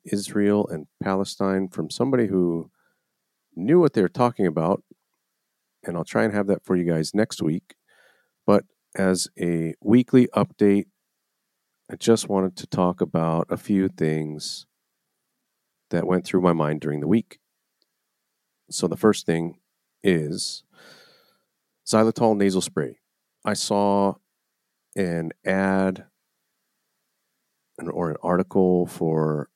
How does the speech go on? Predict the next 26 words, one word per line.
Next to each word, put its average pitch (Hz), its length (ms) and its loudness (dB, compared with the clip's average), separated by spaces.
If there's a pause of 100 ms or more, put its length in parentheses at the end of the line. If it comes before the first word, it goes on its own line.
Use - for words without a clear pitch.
(160)
a - 80 -10
study 110 580 -4 (920)
that 87 120 0
was 90 180 0
done 101 280 2
on 95 140 0
this - 220 -2
xylitol 95 540 0
nasal 90 320 0
spray 92 520 -2
from 82 280 -6
a 78 60 -2
brand 87 360 0
called, 80 480 -2 (1040)
I 101 60 -4
don't 98 80 0
know 92 60 4
what 87 100 -2
they're 82 100 -2
called. 90 420 0
It's - 120 -8
spelled 82 420 0
X - 400 -4
L 101 240 0
E 98 240 -2
A 85 140 -2